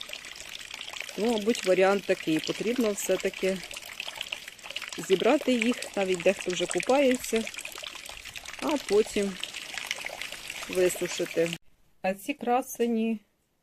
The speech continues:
вже й посушені. Ось так мені просто подобається, знаєте, ось в них рукою. Ото називається, як ось ці такі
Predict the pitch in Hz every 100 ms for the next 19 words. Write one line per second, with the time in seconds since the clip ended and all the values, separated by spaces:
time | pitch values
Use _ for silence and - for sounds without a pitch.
0 | _ - 202 226 269 190 196 196 - 180
1 | 170 170 190 _ _ _ _ _ - -
2 | - - - - - - - - - 160
3 | - 180 170 180 151 214 - - 202 175
4 | 202 190 190 - 170 170 185 214 196 170
5 | - - - 185 196 202 - 208 190 170
6 | - _ _ _ _ _ - 339 _ -
7 | - - - - 254 - 254 233 214 220
8 | 226 226 226 208 196 208 214 196 - 180
9 | 175 170 180